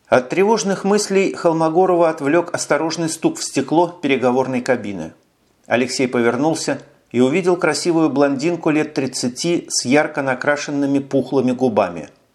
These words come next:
Она казалась возбуждённой и расстроенной. Холмогоров приоткрыл стеклянную дверь.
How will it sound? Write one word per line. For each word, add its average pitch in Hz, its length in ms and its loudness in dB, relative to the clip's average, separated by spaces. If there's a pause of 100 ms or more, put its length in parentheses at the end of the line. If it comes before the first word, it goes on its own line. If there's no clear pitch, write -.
(460)
Она 117 280 0
казалась 117 460 0
возбуждённой 120 800 -2
и 143 180 -6
расстроенной. 107 800 -4 (640)
Холмогоров 143 600 2
приоткрыл 160 440 -2
стеклянную 127 640 -2
дверь. 117 380 -6